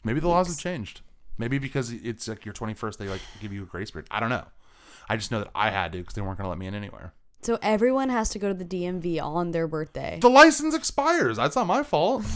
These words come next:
Speaker 2: <sighs>
Speaker 1: I didn't write the rule.
Speaker 2: This is terrible
Speaker 1: My
Speaker 2: news.
Speaker 1: license expires tomorrow, so I had to go get a new one.
Speaker 2: You had to get, you already get a new one? Or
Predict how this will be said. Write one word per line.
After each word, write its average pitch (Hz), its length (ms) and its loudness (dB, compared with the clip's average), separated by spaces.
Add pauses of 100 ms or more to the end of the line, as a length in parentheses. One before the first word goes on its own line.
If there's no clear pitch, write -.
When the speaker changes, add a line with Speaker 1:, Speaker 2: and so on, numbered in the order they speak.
Speaker 2:
<sighs> - 200 -16
Speaker 1:
I 139 120 8
didn't 254 200 2
write 131 180 4
the 120 80 0
rule. 110 460 -2 (720)
Speaker 2:
This 233 180 -4
is - 280 -6 (320)
terrible 165 360 2
Speaker 1:
My 180 100 6
Speaker 2:
news. 240 80 8
Speaker 1:
license 214 320 4
expires 131 520 0
tomorrow, 151 420 2
so 107 100 -6
I 104 40 0
had 123 60 0
to 147 60 0
go 151 100 0
get 147 120 -4
a 160 40 -4
new 185 160 -2
one. 73 260 -8 (520)
Speaker 2:
You 262 160 2
had 320 80 4
to 320 80 -4
get, 285 260 -2
you 220 140 2
already 208 240 0
get 202 80 -4
a 185 100 -6
new 185 160 -6
one? 208 340 -12
Or 175 280 -8